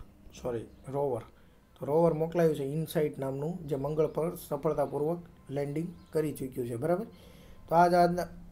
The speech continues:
આ હતા આજના કરંટ અફેર ન્યૂઝ. જે મિત્રો નવા છે એને ખાસ રિક્વેસ્ટ, સબસ્ક્રાઇબ કરજો, સાઈડમાં રહેલું બેલ આઇકન દબાવી દેજો, લાઈક કરજો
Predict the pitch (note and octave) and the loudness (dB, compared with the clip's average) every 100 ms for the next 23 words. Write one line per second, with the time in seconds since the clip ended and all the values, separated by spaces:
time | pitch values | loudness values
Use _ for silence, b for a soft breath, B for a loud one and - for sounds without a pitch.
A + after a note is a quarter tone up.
0 | - - - E3 E3 E3 D#3 D3+ D#3 D3+ | -18 -18 -2 2 2 4 2 2 -2 -2
1 | D#3 D3+ D3 D#3 D3 F3 F3+ D3+ D#3 D3+ | -2 -2 0 -2 0 -2 0 2 2 0
2 | D3+ C#3+ D3+ C#3+ - C#3+ D3 C3+ C3+ D3+ | -2 0 0 0 -4 -4 -2 -2 -4 -4
3 | F3 E3+ D#3 D3+ - F3+ E3+ E3+ E3+ F3 | -4 -2 -2 -4 2 2 2 -2 -2 0
4 | E3+ D3+ D3+ D3+ D3 C#3 D3 D3 D3 D3 | 0 0 0 0 0 2 2 4 2 0
5 | C#3+ D#3 E3+ E3 E3 E3 D3+ D3 D3+ - | -2 2 4 4 0 -2 -2 -2 -2 -2
6 | D3+ D#3 | -2 -2